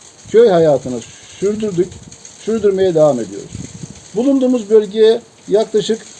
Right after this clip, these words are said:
otuza yakın ağaç diktik iki yıl önce. Ağaçlarımız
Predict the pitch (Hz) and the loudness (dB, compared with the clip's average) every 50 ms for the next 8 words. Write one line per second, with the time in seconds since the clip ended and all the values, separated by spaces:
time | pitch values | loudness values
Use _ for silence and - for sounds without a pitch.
0 | - _ _ 196 190 196 202 214 233 220 - 196 202 170 - - 151 165 190 208 | -20 _ _ -6 -6 -4 0 0 2 2 0 -2 -6 -8 -4 0 2 4 4 4
1 | 190 180 151 135 - - 151 - - - - - - - _ _ - 151 143 - | 2 -2 -10 -12 -10 -10 -12 -12 -14 -18 -20 -20 -20 -20 _ _ -8 -8 -6 -2
2 | 185 175 151 127 123 120 113 104 117 151 160 - - - - - - - _ _ | 0 0 0 0 0 -2 -4 -4 -4 -6 -6 -10 -20 -20 -20 -20 -20 -20 _ _
3 | _ _ - 202 202 190 175 - - 190 185 175 160 165 165 - - | _ _ -2 2 2 2 2 0 -2 -2 0 0 0 -2 -4 -6 -10